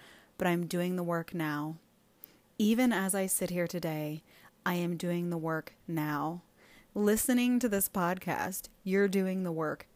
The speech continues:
now." So always remind yourself that you are doing the work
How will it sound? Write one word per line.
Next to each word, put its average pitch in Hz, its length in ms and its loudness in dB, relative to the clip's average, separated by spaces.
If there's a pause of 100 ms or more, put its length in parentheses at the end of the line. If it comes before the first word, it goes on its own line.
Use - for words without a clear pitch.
(120)
now." - 460 -8 (1120)
So - 180 2
always 214 380 2
remind 175 360 2
yourself 160 440 -2 (280)
that - 160 -2
you 202 200 0
are 254 120 4
doing 170 300 -2
the 165 60 -2
work 147 380 -6